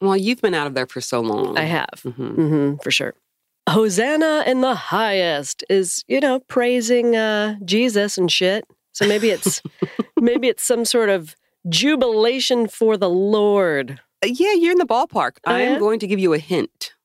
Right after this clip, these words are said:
Speaker 2: Okay.
Speaker 1: And I don't know if you'll remember this. Dinner time on the cruise.
Speaker 2: That's the
Speaker 1: <laughs>
Speaker 2: hint?
Speaker 1: I wish you all would have seen Mary's shoulder just, like, drop. Like, "What?"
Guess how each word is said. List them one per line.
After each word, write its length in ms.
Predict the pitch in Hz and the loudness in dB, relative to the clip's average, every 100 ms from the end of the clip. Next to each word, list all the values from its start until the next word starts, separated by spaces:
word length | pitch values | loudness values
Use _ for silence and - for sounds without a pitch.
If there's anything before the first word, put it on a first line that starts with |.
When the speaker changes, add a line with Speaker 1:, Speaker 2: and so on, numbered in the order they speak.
| - | -2
Speaker 2:
Okay. 300 | 240 262 277 | -2 0 -2
Speaker 1:
And 140 | 285 220 | 0 -2
I 80 | 277 | -2
don't 120 | 240 | -2
know 100 | 240 | -2
if 100 | 226 | 0
you'll 100 | 190 | 0
remember 260 | 165 165 | 0 0
this. 300 | 135 101 - - _ - | -2 -4 -6 -12 _ -8
Dinner 260 | 143 190 226 | -2 0 0
time 720 | 226 196 127 113 120 180 165 _ - | 0 0 0 0 0 -2 -4 _ -4
on 160 | 139 | -2
the 80 | 139 | -2
cruise. 600 | - 180 143 113 87 - _ _ _ _ - | -2 0 0 -2 -8 -12 _ _ _ _ -6
Speaker 2:
That's 320 | 190 196 - | -4 -2 -2
the 120 | - 190 | -2 0
Speaker 1:
<laughs> 60 | |
Speaker 2:
hint? 240 | 180 180 214 | 0 0 0
Speaker 1:
I 120 | 254 | 0
wish 280 | 254 - 330 | -2 -2 -2
you 140 | 269 | 0
all 140 | 220 220 | 0 0
would 140 | 220 | 0
have 120 | 233 | -2
seen 480 | - - 202 226 185 | -4 -4 -2 0 0
Mary's 340 | 170 170 170 | 0 0 0
shoulder 320 | 165 170 151 151 | 0 0 0 0
just, 220 | 135 127 | -2 -2
like, 180 | 135 123 | -4 -2
drop. 300 | 135 127 - | -2 -2 -4
Like, 140 | 123 | -4
"What?" 400 | 135 143 151 170 | 0 0 0 -2